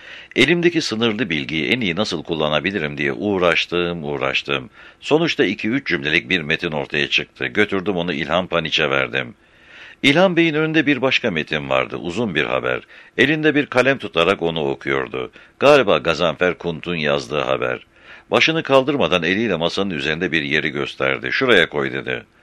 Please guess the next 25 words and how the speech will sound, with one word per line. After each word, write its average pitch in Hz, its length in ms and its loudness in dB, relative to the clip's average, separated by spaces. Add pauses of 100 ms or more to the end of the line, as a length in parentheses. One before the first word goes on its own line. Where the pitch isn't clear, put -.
(460)
Koydum. 143 420 4 (100)
Böylece 87 380 2
istihbarat 80 640 0
şefine 80 400 -2
verilecek 76 460 0
haberin 78 380 -2
nereye 87 300 2
konulacağını 76 640 -4
öğrenmiş 69 480 -2
oldum. 62 420 -8 (720)
Sonra 175 280 4
oturdum, 123 500 2
bekledim. 67 500 -2
Beklerken 78 600 2
daktiloya 73 500 0
koyduğum 73 460 -4
bir 82 160 -2
kağıda 73 380 0
bir 80 120 -2
şeyler 80 380 2
yazıp 73 360 -4
daktilomu 101 520 0
hızlandırma 95 580 -2
uğraşımı 78 440 -2
sürdürüyordum. 67 840 -4